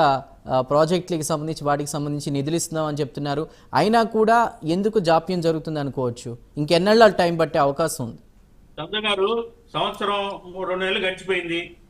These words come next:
Speaker 2: ఇంకా మిగిలింది ఎలక్షన్ ఇయర్ వదిలేస్తే మూడేళ్ళు మధ్యలో. ఈ సంవత్సరం రెండు నెలల్లో మనకు వచ్చిన డెవలప్‌మెంట్ చూస్తే అరకొర మాత్రమే.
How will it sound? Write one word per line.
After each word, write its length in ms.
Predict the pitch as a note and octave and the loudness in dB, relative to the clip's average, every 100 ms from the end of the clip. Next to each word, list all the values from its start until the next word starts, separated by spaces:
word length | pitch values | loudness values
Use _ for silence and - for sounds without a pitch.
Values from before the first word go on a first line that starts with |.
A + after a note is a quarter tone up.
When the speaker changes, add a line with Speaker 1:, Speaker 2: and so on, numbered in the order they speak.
| - | -14
Speaker 2:
ఇంకా 220 | E3 G3 | -6 -4
మిగిలింది 480 | F3+ G3 A3+ A3+ F#3+ | 0 0 0 0 0
ఎలక్షన్ 340 | F#3 G#3 A#3+ | 0 -2 -2
ఇయర్ 160 | A3+ G#3 | -2 -2
వదిలేస్తే 400 | G3 G3+ G3+ A#3+ | -2 -4 -4 -6
మూడేళ్ళు 400 | F#3+ F3+ G3+ A3+ | -6 -6 -6 -6
మధ్యలో. 500 | F3+ F3 F#3+ E3 E3+ - _ _ | -8 -4 -4 -4 -8 -16 _ _
ఈ 180 | F#3 F#3+ | -14 -10
సంవత్సరం 420 | F#3+ F#3+ A3+ A#3+ | -6 -6 -2 -2
రెండు 140 | A3+ A3+ | -2 -4
నెలల్లో 500 | A3 A3 A3+ B3+ C4 - _ - | -4 -4 -4 -2 -4 -8 _ -10
మనకు 220 | G3 G3 | -8 -6
వచ్చిన 240 | G3+ B3 A3+ | -8 -6 -6
డెవలప్‌మెంట్ 480 | G#3+ A3+ A#3 A3 | -4 -4 -6 -8
చూస్తే 200 | A3 G#3+ | -8 -4
అరకొర 360 | A#3 F#3+ G#3 A3+ | -4 -2 -2 -2
మాత్రమే. 560 | G#3+ G3+ F#3 F3+ F3 | -2 -4 -4 -6 -6